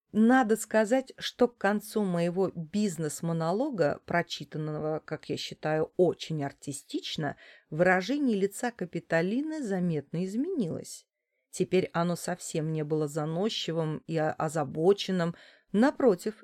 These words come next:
излучало уважение и, по-моему, даже отчасти восхищение. "Наталья, простите, как вас по отчеству?"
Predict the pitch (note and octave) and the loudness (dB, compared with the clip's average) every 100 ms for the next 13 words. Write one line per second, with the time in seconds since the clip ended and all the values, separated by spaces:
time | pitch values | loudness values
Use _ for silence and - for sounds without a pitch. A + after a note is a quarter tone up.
0 | _ F#3+ F#3 A#3 - B3+ C4+ - C4 B3+ | _ 0 0 -4 -2 0 0 0 2 4
1 | C4+ B3 G#3+ A3+ E3+ D3+ D3+ D3+ - F#3+ | 2 2 2 4 4 0 -2 -4 -4 -2
2 | F3 - D3 D#3 D#3 F#3 C4 D#4+ E4 C#4+ | -2 -2 -2 0 0 0 0 -4 -6 -4
3 | D#3 F3 A3 B3 - F#3 F#3+ - E3+ G3 | -2 -2 -2 -4 -4 -6 -6 -4 -4 -4
4 | - G#3+ F#3+ - - - - E3+ D3+ D3+ | -6 -4 -4 -6 -10 -10 -6 -4 -2 -4
5 | D3+ D3+ - _ _ _ _ _ G#3+ A3 | -6 -8 -12 _ _ _ _ _ -4 2
6 | E3+ D#3+ D#3+ E3 - _ F#3+ F#3+ - G#3 | 2 4 2 2 0 _ -4 -4 -8 -6
7 | F3 C4 C4+ A3+ - G3+ G3 F#3+ - F3+ | -6 -4 -4 -6 -2 2 2 2 -2 -12
8 | - E3 E3 | -6 -2 -2